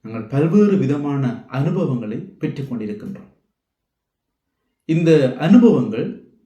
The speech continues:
சுவாரஸ்யமான அனுபவங்களாக இருக்கலாம், சந்தோஷமான அனுபவங்களாக இருக்கலாம், அல்லது கசப்பான அனுபவங்களாக கூட இருக்கலாம்.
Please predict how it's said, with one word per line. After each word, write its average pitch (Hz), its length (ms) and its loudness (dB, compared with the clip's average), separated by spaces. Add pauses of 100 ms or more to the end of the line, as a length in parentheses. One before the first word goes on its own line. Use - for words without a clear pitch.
(160)
சுவாரஸ்யமான 175 840 2
அனுபவங்களாக 117 540 -2
இருக்கலாம், 104 500 -12 (600)
சந்தோஷமான 185 600 2
அனுபவங்களாக 127 580 -2
இருக்கலாம், 107 640 -12 (480)
அல்லது 143 580 0 (220)
கசப்பான 202 640 0
அனுபவங்களாக 151 1040 -4
கூட 135 220 -2
இருக்கலாம். 123 540 -8